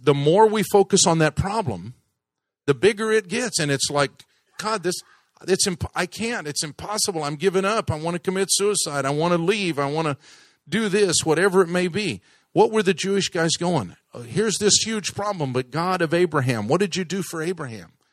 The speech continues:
He's gonna, I, uh, what about Isaac when he's gonna be sacrificed by his dad and you provide all of this?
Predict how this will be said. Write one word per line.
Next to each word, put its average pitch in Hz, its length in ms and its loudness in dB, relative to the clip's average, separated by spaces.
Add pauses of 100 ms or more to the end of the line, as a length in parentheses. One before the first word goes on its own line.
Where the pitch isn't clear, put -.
(540)
He's 117 140 -8
gonna, 139 180 -2
I, 147 160 0
uh, 120 260 -2 (160)
what 113 340 -2
about 170 220 0
Isaac 170 440 2
when 123 80 -2
he's 117 140 -4
gonna 135 160 -2
be 127 100 -4
sacrificed 151 680 -2
by 131 160 0
his 113 100 -4
dad 147 340 -2
and 104 160 -8 (280)
you 127 120 -4
provide 143 520 0
all 127 200 -4
of 123 100 -8
this? 113 180 -6